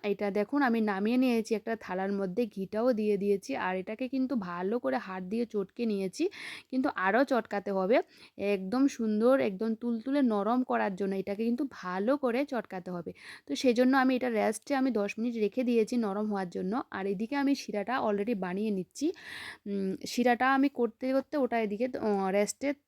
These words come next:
হয়ে যাবে। তো সেজন্য আমি এখানে শিরাটা করার জন্য দিয়ে দিচ্ছ, সবই দিয়ে দিয়েছি। আর লাস্টে আমি দিয়ে দিয়েছি দুটো এলাচ ফেটিয়ে দিয়ে দিয়েছি। আর দেখুন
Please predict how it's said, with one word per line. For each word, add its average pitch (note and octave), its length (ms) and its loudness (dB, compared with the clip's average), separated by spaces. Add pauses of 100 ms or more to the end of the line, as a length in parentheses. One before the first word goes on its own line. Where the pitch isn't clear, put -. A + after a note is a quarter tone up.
হয়ে G#3 280 -2
যাবে। G3+ 260 0 (180)
তো A#3+ 100 -6
সেজন্য A#3 400 0
আমি B3 180 2
এখানে B3+ 220 -2
শিরাটা A3 360 -4
করার G#3+ 280 -4
জন্য A#3+ 300 -2 (560)
দিয়ে G3+ 240 6
দিচ্ছ, A3 260 0 (240)
সবই G#3+ 360 0
দিয়ে A3 200 0
দিয়েছি। G#3 360 2 (100)
আর G3 160 -4 (240)
লাস্টে G3+ 400 -6
আমি B3+ 200 0
দিয়ে G#3+ 220 0
দিয়েছি G#3+ 400 0 (640)
দুটো B3 240 -2 (100)
এলাচ G3+ 340 -2 (480)
ফেটিয়ে B3 340 0
দিয়ে G3+ 220 4
দিয়েছি। G3 380 0 (120)
আর F#3+ 140 -6
দেখুন G3 300 -2